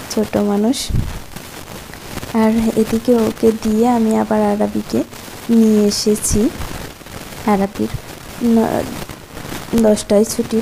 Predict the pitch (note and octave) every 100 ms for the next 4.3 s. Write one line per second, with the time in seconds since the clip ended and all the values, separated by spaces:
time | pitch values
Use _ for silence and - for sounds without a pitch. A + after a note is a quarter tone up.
0 | A#3 B3+ D4 A3 G#3+ G#3+ - G#3 G#3 G#3
1 | G#3+ A3 G#3+ A3 C#4+ - - - - -
2 | A3+ A3 G#3+ G#3 G#3+ - G#3+ A3 G3+ -
3 | B3 - - - - B3 A#3+ A3 A3 A3+
4 | A3+ -